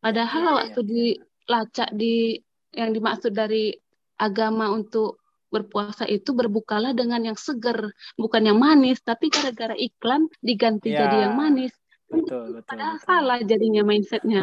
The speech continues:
Speaker 2: <laughs>
Speaker 1: Ya, kirain disalahin ajaran agama nanti.
Speaker 2: Iya,
Speaker 1: Padahal
Speaker 2: betul.
Speaker 1: itu adalah iklan.
Speaker 2: Iya, marketing ya,
Speaker 1: Harusnya
Speaker 2: kita
Speaker 1: yang
Speaker 2: bilang
Speaker 1: benar
Speaker 2: ya.
Speaker 1: itu, iya, marketing.
Speaker 2: <laughs>
Speaker 1: Yang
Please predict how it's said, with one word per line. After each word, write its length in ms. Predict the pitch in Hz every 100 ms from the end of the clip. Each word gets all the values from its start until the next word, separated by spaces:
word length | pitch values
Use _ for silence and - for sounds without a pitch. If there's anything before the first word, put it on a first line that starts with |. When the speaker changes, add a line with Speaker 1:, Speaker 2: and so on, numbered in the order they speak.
| -
Speaker 2:
<laughs> 160 | - - _ -
Speaker 1:
Ya, 80 | -
kirain 320 | - 349 381 415 -
disalahin 640 | - 294 - 302 285 311 392 -
ajaran 320 | 269 262 277 -
agama 560 | 277 349 277 247 254 - -
nanti. 320 | 208 135 208
Speaker 2:
Iya, 400 | 185 107 98 - _ -
Speaker 1:
Padahal 400 | 240 277 320 -
Speaker 2:
betul. 280 | - 120 277
Speaker 1:
itu 180 | - 320
adalah 300 | 269 262 -
iklan. 520 | 320 - 247 220 202 220 214
Speaker 2:
Iya, 160 | 147 143
marketing 480 | 147 160 175 202 185
ya, 120 | 160
Speaker 1:
Harusnya 100 | 160
Speaker 2:
kita 100 | -
Speaker 1:
yang 120 | - 160
Speaker 2:
bilang 160 | 151
Speaker 1:
benar 80 | -
Speaker 2:
ya. 80 | 139
Speaker 1:
itu, 120 | 302 - - 190 160 147 311
iya, 180 | 311 269
marketing. 680 | 262 262 339 - 302 294 240
Speaker 2:
<laughs> 760 | 180 170 185 - 151 156 -
Speaker 1:
Yang 160 | 254